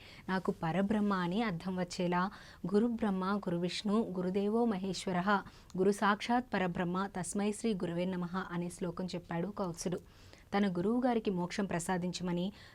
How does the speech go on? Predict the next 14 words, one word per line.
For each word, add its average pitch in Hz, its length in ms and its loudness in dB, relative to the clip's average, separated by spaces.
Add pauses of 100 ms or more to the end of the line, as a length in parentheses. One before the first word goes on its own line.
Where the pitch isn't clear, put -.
త్రిమూర్తులను 214 680 4
వేడుకున్నాడు. 180 640 0 (340)
గురుభక్తికి 254 600 6
మెచ్చిన 220 320 2
త్రిమూర్తులు 196 680 0
గురువుగారికి 190 560 0
మోక్షం 220 340 2
ప్రసాదించారు. 170 720 -2 (340)
ఆనందంతో 202 580 0
కౌత్సుడు 190 640 0
తల్లిదండ్రుల 190 480 2
వద్దకు 165 300 -2
వెళ్ళిపోయాడు. 170 580 0 (200)
ఇది 208 300 0